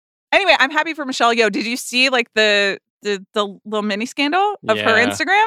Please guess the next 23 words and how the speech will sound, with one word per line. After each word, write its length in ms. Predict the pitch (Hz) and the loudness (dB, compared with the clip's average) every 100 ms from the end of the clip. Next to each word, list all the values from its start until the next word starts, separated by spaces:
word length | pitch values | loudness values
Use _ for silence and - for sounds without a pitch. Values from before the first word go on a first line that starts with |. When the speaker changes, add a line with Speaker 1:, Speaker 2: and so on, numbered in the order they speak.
| 466 | 0
Speaker 2:
She 60 | - | 0
Speaker 1:
I 60 | 381 | 2
think 180 | 370 370 | 2 -2
it's 100 | 427 | 0
okay. 200 | - 175 | 2 2
Speaker 2:
posted 340 | 165 147 131 | 0 -4 -4
something 400 | 143 131 131 123 | -4 -2 -2 -2
and 100 | 110 | -2
deleted 460 | 104 98 95 - 254 | -4 -4 -6 -6 -2
it. 80 | |
Speaker 1:
Yes, 260 | 262 190 - | 2 2 2
because 500 | 247 - 233 226 - | -8 -6 -2 -2 -2
it, 180 | 220 - | -6 -2
like, 260 | 196 185 220 | -4 -4 -4
maybe 520 | 214 226 214 220 214 | -2 0 0 0 0
ran 280 | 196 196 196 | 4 4 2
afoul 720 | 180 202 190 185 185 180 180 | 0 2 4 4 2 0 -2
of 140 | 175 | -4
some 280 | - 196 185 | -2 -2 0
of 200 | 180 180 | -4 -6
the, 260 | 185 175 165 | -4 -2 0
like, 220 | 180 180 | -2 -2
frankly 760 | - 190 - 190 175 170 - | -2 -2 -2 -8 -6 -6 -8